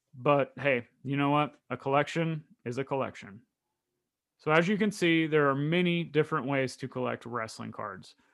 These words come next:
Regardless what anyone in the hobby says, there is no right or wrong way to do it. It just depends what you like and what you're setting out to accomplish. And remember, ultimately, it's your collection, not anyone else's.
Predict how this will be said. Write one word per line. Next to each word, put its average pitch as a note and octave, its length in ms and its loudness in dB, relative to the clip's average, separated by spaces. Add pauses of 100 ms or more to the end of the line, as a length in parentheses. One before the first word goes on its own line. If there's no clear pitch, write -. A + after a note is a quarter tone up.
(140)
Regardless E3 600 6
what C3+ 260 -2
anyone F3 340 2
in E3+ 60 0
the D#3+ 60 0
hobby C3+ 320 2
says, B2 420 -4 (100)
there A#2 140 -6
is A#2 140 -6
no B2 160 -2
right D3 420 2
or C3+ 180 -2
wrong B2+ 320 0
way B2 160 -2
to A#2 80 -8
do G#2+ 240 -6
it. - 100 -16 (420)
It C3+ 60 -4
just G3+ 240 2
depends D#3 520 -2 (320)
what C3 200 -4
you G3+ 100 -2
like D3+ 260 4 (520)
and D3 100 -2
what D#3+ 140 2
you're E3 80 0
setting E3+ 280 0
out D#3+ 160 -2
to D#3+ 100 -2
accomplish. D#3 580 -6 (560)
And D3+ 120 4
remember, D3+ 380 6
ultimately, D#3 540 2
it's C#3 260 0
your D3+ 680 2 (160)
collection, B2+ 580 -2 (220)
not A#2+ 360 -8
anyone E3+ 360 0
else's. - 460 -6